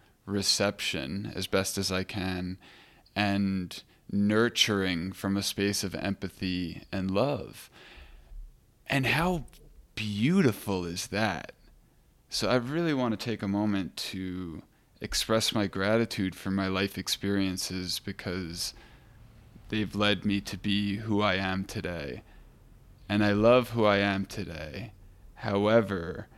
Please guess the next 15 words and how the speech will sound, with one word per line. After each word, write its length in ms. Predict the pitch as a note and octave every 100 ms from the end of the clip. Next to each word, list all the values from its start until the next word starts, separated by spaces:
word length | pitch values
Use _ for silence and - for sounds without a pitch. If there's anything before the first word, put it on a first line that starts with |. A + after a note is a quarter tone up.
| - - - - - - -
there's 960 | - G2+ G#2+ G#2+ G#2 G2+ G2 - - - - - - - - - -
moments 1000 | - G#2 G#2+ A#2 B2+ A2+ F#2+ - - - - -
where 440 | G2+ G2 G2 F#2
I 120 | G2+ G2+
feel 880 | - - G#2+ A2 A2 G#2+ G2+ F#2+ -
like 260 | G2+ G2 G2+
I'm 200 | F#2+ F2
out 280 | F#2 G#2 A2
of 160 | G#2
touch 640 | - A2+ G2+ - - - -
with 220 | G2 -
my 200 | G2 F#2+
masculine 800 | F#2 F#2+ G2 G#2 - G2 F#2 F2
side, 640 | - - D2 C#2+ B1+ - - - - - - - _ -
and 680 | G#2 G2+ G2 F#2+ F#2 F#2